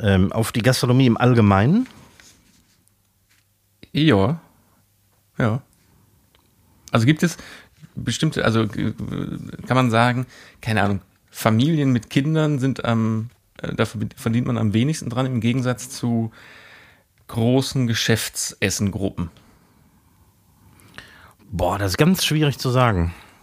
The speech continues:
Speaker 1: Ähm, aus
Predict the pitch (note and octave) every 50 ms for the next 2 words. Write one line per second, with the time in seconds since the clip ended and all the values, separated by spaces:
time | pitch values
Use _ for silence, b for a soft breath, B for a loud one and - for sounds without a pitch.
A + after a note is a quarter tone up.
0 | B B B B _ _ _ - G#2+ G#2 G#2 G#2 G#2 G2+ G2 F#2+ G2 G2+ - _
1 | _ _ _ _ _ _ _ _ _ _ _ _ _ _ _ _ b b b b
2 | b b b b b b b b b b b b b b _ _ _ _ _ _
3 | _ _ - A#2+ A2 G#2 - - -